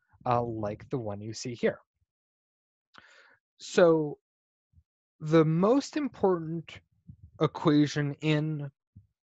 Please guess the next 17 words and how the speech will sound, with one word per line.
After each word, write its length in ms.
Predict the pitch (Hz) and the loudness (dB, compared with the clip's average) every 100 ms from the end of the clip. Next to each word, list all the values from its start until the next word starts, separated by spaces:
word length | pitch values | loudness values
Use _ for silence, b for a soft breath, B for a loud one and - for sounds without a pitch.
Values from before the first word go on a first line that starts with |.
| _ | _
rocket 480 | 151 139 135 - - | 2 4 4 2 -2
science 380 | 123 120 117 127 | 0 0 -4 -8
is, 300 | 117 - - | -8 -10 -10
is 140 | 120 | -8
the 100 | - | -4
one 140 | 131 135 | -2 -2
you 100 | 123 | -4
see 240 | - 120 | -8 -14
here, 380 | 113 - 98 113 | -14 -16 -16 -6
the 80 | 131 | 2
rocket 360 | 147 156 - 110 | 6 4 2 -10
equation. 480 | - - - - - - B B B B B B - | -14 -18 -16 -18 -20 -20 B B B B B B 0
And 300 | 180 165 151 | 2 4 2
what 160 | 165 226 | 4 2
it 180 | 339 | 0
says 480 | - - 135 127 120 | -4 2 4 4 0
is, 200 | 120 113 | -6 -8